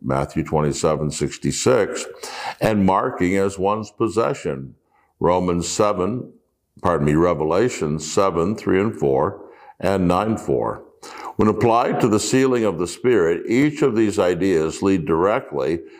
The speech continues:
to the doctrine of the preservation of the believer. The Spirit is also depicted as an earnest, a deposit,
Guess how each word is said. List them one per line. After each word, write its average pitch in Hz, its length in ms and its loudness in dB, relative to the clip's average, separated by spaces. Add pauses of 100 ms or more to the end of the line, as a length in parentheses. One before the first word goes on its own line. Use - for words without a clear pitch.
(120)
to 98 80 -2
the 92 140 4
doctrine 98 480 0
of 87 80 -4
the 87 80 -2
preservation 87 800 0
of 71 100 -4
the 76 80 -2
believer. 73 580 0 (460)
The 87 100 2
Spirit 107 360 2
is 90 180 0
also 131 460 0
depicted 95 680 0 (400)
as 107 220 0
an 117 140 0
earnest, 123 520 -2
a 107 60 0
deposit, 95 680 -2